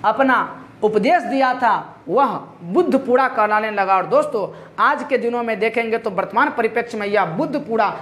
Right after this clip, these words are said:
का अपभ्रंश शब्द होकर के दुधपुरा कहलाने लगा। आइए आगे की कड़ी में हम देखते हैं मोहम्मदपुर कुआरी। दोस्तों, यह पर्यटन स्थल मोहम्मदपुर कुआरी क्या है, उसकी विशेषता क्या है, तो समझिए।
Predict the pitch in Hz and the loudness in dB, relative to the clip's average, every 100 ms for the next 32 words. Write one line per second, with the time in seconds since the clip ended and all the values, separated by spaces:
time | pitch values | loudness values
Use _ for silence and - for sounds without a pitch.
0 | - 208 196 196 196 180 262 285 254 247 | -6 -2 0 -2 -2 -2 -2 -2 -4 -4
1 | 180 220 - 202 202 185 180 165 190 180 | -4 -4 -2 -2 0 0 -2 0 2 2
2 | 147 - 202 175 160 196 233 226 - - | 0 -6 -2 0 0 0 0 0 -2 -6
3 | - - 214 269 294 - 202 254 339 311 | -14 -6 -2 -2 -4 -4 0 0 0 -4
4 | 277 277 285 247 226 254 - 269 254 277 | -2 0 2 -2 -2 -6 -2 0 0 -2
5 | - - 175 233 254 285 294 - 277 285 | -12 -14 -2 0 0 0 0 -2 -6 -6
6 | 247 208 202 170 135 - - 208 277 311 | 0 2 2 0 -8 -14 -2 0 2 2
7 | 277 269 254 269 254 254 220 220 254 285 | 0 0 -2 -2 -2 -4 0 0 0 0
8 | 262 240 240 226 226 220 254 277 254 - | -2 -4 0 0 0 -2 0 0 -2 -6
9 | 220 202 214 220 190 254 285 247 208 208 | -12 -10 -8 -4 -2 0 0 -2 -2 -2
10 | 165 147 | -2 -6